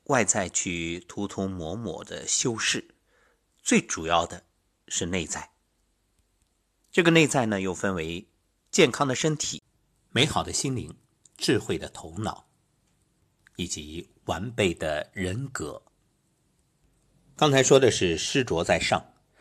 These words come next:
那如果是湿滞大肠，则会出现大便不成形、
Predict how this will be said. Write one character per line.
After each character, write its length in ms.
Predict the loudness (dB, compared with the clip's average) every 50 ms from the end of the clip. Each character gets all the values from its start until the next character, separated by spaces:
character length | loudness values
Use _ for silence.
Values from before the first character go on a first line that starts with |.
| -20 -20 -10 _ 4
那 100 | 4 6
如 160 | 6 6 4
果 200 | 4 4 0 0
是 220 | 0 0 0 2
湿 400 | 2 2 2 2 2 2 0 0
滞 480 | -2 -4 -4 0 2 2 2 2 0 -4 _
大 160 | 2 4 4 4
肠， 480 | 0 -4 -4 -4 -4 -4 -4 -8 -12 -14 -16 _ _ _ _ _ _ _ _ _ _ _ _ _ _
则 160 | -4 -2 -2
会 160 | 0 0 -2
出 180 | -2 0 0 0
现 320 | 0 0 -2 -4 -6 -10 _ _ _ _ _ _ _ _ _ _
大 140 | 4 4 6
便 320 | 6 4 2 2 2 -2
不 160 | -2 0 0 0
成 220 | 0 0 -4 -2
形、 320 | -2 -4 -4 -6 -8 -12